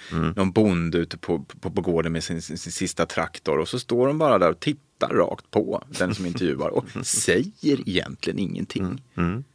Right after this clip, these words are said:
Speaker 2: Och, eh, vi i vår tid, vi klarar inte av det här tysta, att liksom ett samtal med två människor så står, som knappt känner varandra, sen efter tre sekunder så blir det tyst. Då ska vi börja göra någonting annat och,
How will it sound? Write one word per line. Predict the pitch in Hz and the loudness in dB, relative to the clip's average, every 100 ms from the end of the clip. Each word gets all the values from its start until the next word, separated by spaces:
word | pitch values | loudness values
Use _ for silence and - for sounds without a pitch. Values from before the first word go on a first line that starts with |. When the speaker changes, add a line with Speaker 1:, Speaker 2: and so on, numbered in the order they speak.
| _ | _
Speaker 2:
Och, | 107 - 107 | -6 -2 2
eh, | 98 95 | 4 2
vi | 95 90 98 104 | -2 -6 0 0
i | 104 | 2
vår | 107 151 | 2 4
tid, | 143 - 90 | 4 4 0
vi | 95 101 | 2 -2
klarar | - 127 | 2 2
inte | 98 107 | 4 4
av | 131 131 104 | 6 6 4
det | 90 | 2
här | 85 | 0
tysta, | - 92 - 95 | -2 -4 -2 -4
att | - | -4
liksom | 92 90 | -4 -2
ett | 87 | -4
samtal | - 104 90 87 117 | 0 0 0 4 4
med | 104 | 4
två | - 95 | 2 0
människor | 87 85 92 | 0 -2 -6
så | - 92 | -8 -6
står, | - 85 78 | 0 0 0
som | 92 | -6
knappt | - 82 | -4 -4
känner | - 107 120 | 0 0 2
varandra, | 98 73 76 | 0 0 -4
sen | - 87 76 | -6 -6 -6
efter | - 78 | -6 -6
tre | - 87 | -2 -2
sekunder | 76 87 - 76 | -2 -4 -6 -6
så | - | -4
blir | 80 | -4
det | |
tyst. | - 113 - - - - - - | 0 -2 -2 -10 -18 -18 -20 -10
Då | - | -6
ska | - | 0
vi | 98 80 | 2 2
börja | 78 85 | 2 2
göra | 85 | 2
någonting | 78 82 | 0 0
annat | 90 82 95 | 0 0 -2
och, | 73 71 | -6 -12